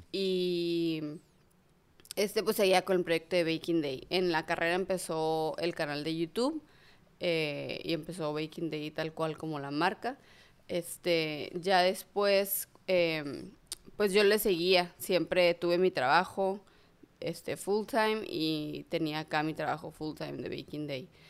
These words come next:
Este, siempre, uta, han sido años, años de, de hustle.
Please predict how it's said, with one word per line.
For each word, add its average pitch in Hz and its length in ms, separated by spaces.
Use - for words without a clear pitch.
Este, 160 420
siempre, 170 720
uta, 165 280
han 156 120
sido 170 260
años, 170 580
años 165 500
de, 147 500
de 147 220
hustle. - 480